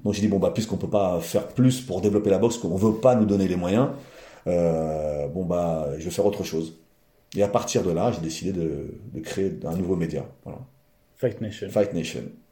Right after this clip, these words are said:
Speaker 1: Voilà. Pendant le confinement, premier confinement, on se dit,
Speaker 2: Ouais.
Speaker 1: qu'est-ce que, qu'est-ce qu'on peut faire ? On était plusieurs à réfléchir, hein. La boxe est en train de se, se... Les sports de combat en général, hein, tous les diffuseurs se désengagent de la boxe
Speaker 2: Ouais.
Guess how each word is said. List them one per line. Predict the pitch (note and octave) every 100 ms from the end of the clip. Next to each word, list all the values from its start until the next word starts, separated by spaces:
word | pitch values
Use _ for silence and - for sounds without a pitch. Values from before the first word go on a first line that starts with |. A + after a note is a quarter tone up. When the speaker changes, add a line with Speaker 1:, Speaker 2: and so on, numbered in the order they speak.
| _ _ _ _
Speaker 1:
Voilà. | - D#2 - -
Pendant | - G2
le |
confinement, | G#2 A#2+ - F#2 F#2+
premier | - G#2+
confinement, | G#2+ G#2+ - G2
on |
se | F#2+
dit, |
Speaker 2:
Ouais. | B2+
Speaker 1:
qu'est-ce | D3 -
que, | A2
qu'est-ce | G#2+ B2
qu'on | A2+
peut | G#2
faire ? | - B2+
On |
était | A2+
plusieurs | G#2+ A#2 A2
à |
réfléchir, | F#2+ E2+ F2 E2
hein. | E2+ - - - - - - -
La | F#2+
boxe | F2+ G#2+ G#2
est | E2+
en |
train | E2+ F#2
de |
se, | F2+ E2 - -
se... | - - -
Les | G#2
sports | - A2+
de |
combat | A2 A2+
en | A2
général, | A2 A#2 A2+
hein, | F2
tous | -
les | B2+
diffuseurs | B2 - A#2 B2+
se | -
désengagent | G#2 G#2+ G2 F2+ - - - -
de | G2
la | F2
boxe | G#2 -
Speaker 2:
Ouais. | A2+